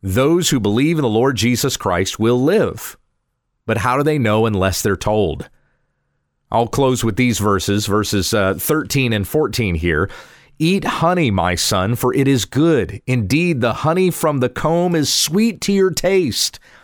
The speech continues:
Know that wisdom is thus for your soul. If you find it, there will be a future, and your hope will not be cut off." What is that good word that is sweet for the soul?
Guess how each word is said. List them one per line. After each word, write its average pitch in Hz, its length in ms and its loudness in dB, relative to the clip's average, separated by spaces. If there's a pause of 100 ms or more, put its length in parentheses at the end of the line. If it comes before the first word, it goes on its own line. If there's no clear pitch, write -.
(320)
Know 175 300 2
that 196 280 2
wisdom 156 720 2
is 98 280 0
thus 165 260 2
for 202 340 2
your 220 220 2
soul. 185 560 0 (640)
If 113 180 -2
you 143 120 2
find 175 340 0
it, - 260 -2 (220)
there 120 160 2
will 160 100 2
be 156 140 2
a 139 80 2
future, - 560 0 (580)
and 104 140 -2
your 95 120 2
hope 135 440 0 (680)
will 139 240 2
not 170 260 0
be 131 200 2
cut 113 240 0
off." - 500 -4 (960)
What 170 240 0
is 170 220 2
that 131 300 0
good 170 400 4
word 147 520 2
that 120 160 2
is 107 160 2
sweet 202 540 0
for 196 180 0
the 156 140 0
soul? 175 560 2